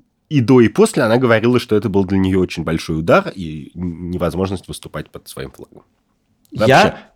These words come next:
Speaker 1: да.
Speaker 2: солидаризуюсь с Медведевой, и мне кажется, что выступать под своим флагом — это довольно важная штука, но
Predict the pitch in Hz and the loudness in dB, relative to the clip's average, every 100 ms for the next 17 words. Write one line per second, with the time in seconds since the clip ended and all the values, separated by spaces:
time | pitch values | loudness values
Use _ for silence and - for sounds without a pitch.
0 | _ _ 73 67 - 165 160 156 151 151 | _ _ -8 -6 0 4 4 4 4 4
1 | 147 131 95 - - - - 117 110 113 | 4 2 0 -6 -12 -12 -6 -2 -2 -2
2 | 113 107 160 214 120 98 - _ _ 127 | -4 2 2 2 -2 -4 -12 _ _ 0
3 | 120 117 117 - - 104 123 123 127 127 | 2 2 0 -4 -12 -4 0 0 2 2
4 | 101 - - - - 110 110 - - 110 | 0 -6 -10 -6 -2 -2 -4 -6 -4 -4
5 | - 95 - 113 95 - 113 - 98 - | -4 -10 -4 -2 -2 0 0 0 -8 -12
6 | 107 107 107 107 107 101 101 113 90 90 | -12 -6 -4 -2 -4 -4 -2 -2 -2 -6
7 | 87 - - - 90 _ _ - - - | -8 -10 -10 -10 -14 _ _ -20 -20 -20
8 | - - 156 139 147 170 - | -20 -6 2 6 6 4 -2